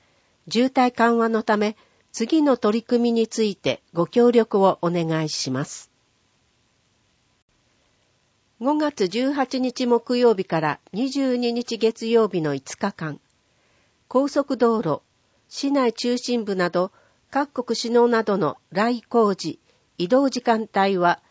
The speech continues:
大規模な交通規制が実施されます。交通総量を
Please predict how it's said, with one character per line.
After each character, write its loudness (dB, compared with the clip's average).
大 0
規 -4
模 0
な -2
交 0
通 -6
規 -6
制 0
が -4
実 -8
施 -8
さ -10
れ -10
ま -8
す。 -16
交 0
通 -6
総 2
量 0
を -4